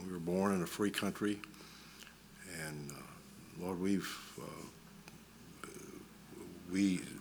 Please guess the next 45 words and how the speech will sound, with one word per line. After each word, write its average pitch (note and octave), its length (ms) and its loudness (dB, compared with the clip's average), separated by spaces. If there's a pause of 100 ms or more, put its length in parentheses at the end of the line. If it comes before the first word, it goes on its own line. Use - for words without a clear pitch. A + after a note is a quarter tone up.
(140)
so - 400 6
to F#2 60 4
speak, - 340 6
we've G#2 200 12
won F#2 180 12
the F#2+ 80 8
lottery, F2+ 480 12
so - 160 8
to D2 140 -2
speak. - 300 2
That's D#2+ 280 2
one E2 200 4
way E2 120 4
of - 160 0
putting - 260 0
it. - 80 -8 (960)
But G2 120 4
Lord, A2 260 12
just, G#2+ 360 10
uh, F#2+ 120 8
thank G#2 280 8
you G2+ 60 4
for F#2+ 140 2
our F2 60 6
pastor. B2 540 8 (300)
We - 60 0
thank F#2 320 0
you E2+ 60 0
for - 180 -4
this E2+ 240 2
place G#2+ 440 8
and E2 100 2
the D2+ 60 0
freedom G#2 420 4
that F2+ 160 0
we F#2 140 4
enjoy. F#2 440 4 (960)
We G2+ 100 2
remember G#2 440 10
all A2 180 12
the A2 80 10
many A2+ 220 12
prayer C3 260 8
requests, - 840 2
uh, D2+ 120 -2